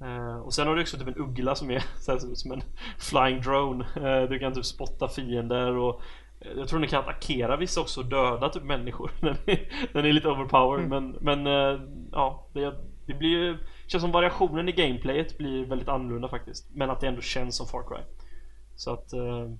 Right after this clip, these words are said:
Speaker 2: Ja, det är allt jag begär.
Speaker 1: ja, ja, men variation, men ändå Far Cry.
Speaker 2: Mm.
Speaker 1: Det, sen är det The Division, men det, ja, det låter vi Sjöland prata om. Det känns som att det är hans grej.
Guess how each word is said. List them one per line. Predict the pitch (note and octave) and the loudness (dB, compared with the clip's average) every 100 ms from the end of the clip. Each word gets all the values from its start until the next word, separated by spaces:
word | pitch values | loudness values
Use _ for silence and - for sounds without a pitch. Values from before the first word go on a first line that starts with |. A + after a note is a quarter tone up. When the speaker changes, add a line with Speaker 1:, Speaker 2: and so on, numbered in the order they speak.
| C#3 C#3 | -10 -6
Speaker 2:
Ja, | D3 D3+ | -2 -2
det | D#3 | 0
är | |
allt | E3 D3+ | 0 -2
jag | C#3 | -6
begär. | C#3 A#2+ - - - - - | -6 -8 -14 -20 -20 -18 0
Speaker 1:
ja, | C#3 - - - | 0 0 -8 -2
ja, | E3+ | 0
men | F#3 F3 E3 E3 - D#3+ | 0 -2 -4 -4 -2 4
variation, | F#3 G3 F#3+ F3+ F3+ - | 4 4 0 -4 -8 -6
men | D#3 | -2
ändå | D3 B2+ | -2 -4
Far | - - - | -6 -10 -10
Cry. | - - - - - - - - - - - | -14 -14 -16 -18 -18 -18 -18 -20 -20 -20 -14
Speaker 2:
Mm. | C3+ C3 | -10 -8
Speaker 1:
Det, | B2+ C3+ D3+ - - - - | -10 -10 -16 -18 -20 -20 -12
sen | - D3 | -4 -2
är | |
det | C#3+ C#3 | 0 -2
The | C#3 C3+ | -4 -4
Division, | C3 - C3+ | -4 -4 -6
men | C3 C3 | -6 -4
det, | |
ja, | B2+ B2 B2+ B2 - - - | -4 -4 -4 -8 -10 -14 -6
det | C#3 | -4
låter | B2+ B2+ C3 | -4 -6 -8
vi | |
Sjöland | A#2+ B2+ B2 A#2 | -6 -4 -4 -6
prata | B2+ - | -8 -8
om. | B2+ | -8
Det | |
känns | C3 | -8
som | C3+ | -8
att | C3+ | -4
det | |
är | C3 | -4
hans | B2 | -4
grej. | C3 B2 | -4 -6